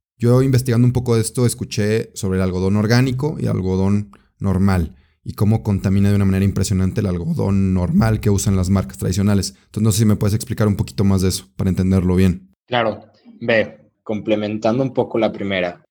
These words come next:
Speaker 2: es importante protestar con nuestra cartera. Nosotros decidimos qué comprar y qué no comprar, y es muy importante el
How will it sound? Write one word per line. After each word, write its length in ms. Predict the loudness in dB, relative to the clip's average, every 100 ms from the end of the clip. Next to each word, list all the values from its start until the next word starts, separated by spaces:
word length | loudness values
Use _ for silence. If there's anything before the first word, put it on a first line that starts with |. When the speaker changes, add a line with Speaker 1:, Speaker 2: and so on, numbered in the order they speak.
| _
Speaker 2:
es 160 | -2 0
importante 840 | 2 0 2 0 2 2 2 -2
protestar 460 | -4 -4 -4 -2 -4
con 120 | -4
nuestra 200 | -6 -6
cartera. 540 | -8 -8 -4 -6 -6 -8
Nosotros 380 | -6 -6 -4 -4
decidimos 680 | -4 -4 -2 0 0 -2 -6 -16 _ _ -4
qué 100 | -2
comprar 380 | 0 2 2 2
y 80 |
qué 100 | 0
no 140 | -4 -6
comprar, 520 | -8 -2 0 0 -4 _ _ _
y 120 | 0 0
es 80 |
muy 140 | 2 0
importante 760 | -2 -4 -2 0 2 0 -4 _
el 260 | -2 -2